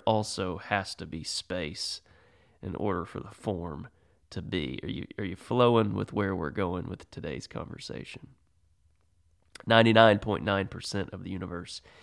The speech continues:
is vacant space. You, this thing, this thing of blood and guts, this human flesh and bone, this soul packed into skin, it,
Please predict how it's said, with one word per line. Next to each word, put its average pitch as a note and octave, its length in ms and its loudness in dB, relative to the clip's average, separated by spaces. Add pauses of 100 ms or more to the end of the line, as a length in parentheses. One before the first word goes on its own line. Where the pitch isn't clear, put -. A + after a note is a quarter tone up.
(160)
is G2 140 -4
vacant G2+ 380 0
space. G#2 420 0 (180)
You, C3+ 640 8 (340)
this - 260 6
thing, B2+ 580 6
this A2 240 4
thing B2+ 320 6
of G2+ 180 2
blood A2+ 300 10
and G#2 180 4
guts, - 640 2 (500)
this G#2+ 240 0
human A2+ 720 4 (600)
flesh A2+ 600 4
and F#2+ 300 -2
bone, G#2 720 4
this G#2+ 280 4
soul A2 680 6
packed G#2 460 -2
into G#2+ 340 0
skin, G#2+ 580 0
it, A#2 220 2